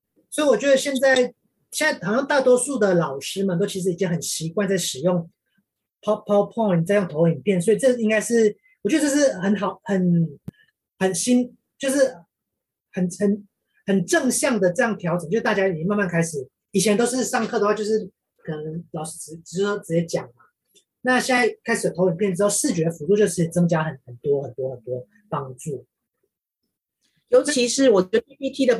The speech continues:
Speaker 2: 帮助是大家可以知道现在在哪里。
Speaker 1: 对。
Speaker 2: 因为我记得，不知道你有没有看过那种电影，就是好像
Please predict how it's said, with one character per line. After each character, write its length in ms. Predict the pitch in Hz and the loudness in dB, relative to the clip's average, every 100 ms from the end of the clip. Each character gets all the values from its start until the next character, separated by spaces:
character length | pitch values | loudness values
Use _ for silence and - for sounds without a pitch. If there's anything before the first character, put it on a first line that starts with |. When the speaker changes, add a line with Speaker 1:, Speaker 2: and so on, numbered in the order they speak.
| 190 | 0
Speaker 2:
帮 180 | 214 226 | 0 2
助 160 | 226 | 2
是 120 | 190 | 0
大 200 | 208 208 | -4 -4
家 140 | 196 196 | -6 -8
可 260 | 196 190 | -8 -2
以 160 | 170 160 _ _ - | -2 -2 _ _ -8
知 220 | - 254 | -4 0
道 180 | 254 190 | 0 0
现 380 | 185 - 214 | -2 0 0
在 160 | 190 180 | 0 -4
在 140 | 180 | -6
哪 260 | 165 143 139 | -8 -8 -10
里。 180 | 131 - _ | -10 -12 _
Speaker 1:
对。 280 | - 170 131 | 0 0 2
Speaker 2:
因 100 | 127 | 2
为 80 | 277 | 6
我 160 | 247 170 | 6 4
记 200 | 214 226 | 2 2
得， 160 | 170 | 4
不 0 | |
知 300 | 165 _ _ | 2 _ _
道 80 | 269 | 0
你 60 | 269 | 2
有 40 | |
没 40 | 208 | 2
有 40 | |
看 160 | 196 226 | 2 0
过 80 | 214 | -2
那 80 | |
种 100 | 190 151 | -4 -4
电 160 | 226 180 | -4 -2
影， 60 | |
就 80 | 156 | -4
是 160 | 185 208 | -4 -4
好 180 | 143 | -6
像 300 | 165 185 185 | -2 -2 -2